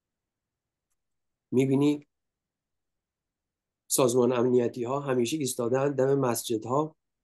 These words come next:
از هر کس که می‌رود نماز اول وقت بخواند از اون دور عکس می‌گیرند.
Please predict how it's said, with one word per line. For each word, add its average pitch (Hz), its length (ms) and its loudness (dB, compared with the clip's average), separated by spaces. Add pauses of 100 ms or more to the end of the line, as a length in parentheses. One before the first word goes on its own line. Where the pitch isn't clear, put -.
(180)
از 120 160 -2
هر 165 200 -6
کس 175 240 -4
که 156 120 0
می‌رود 127 520 0 (360)
نماز 131 400 0
اول 127 400 -2
وقت 127 200 -4
بخواند 135 460 -4
از 131 140 -2
اون 139 120 2
دور 147 240 -4
عکس 127 260 -2
می‌گیرند. 95 500 -6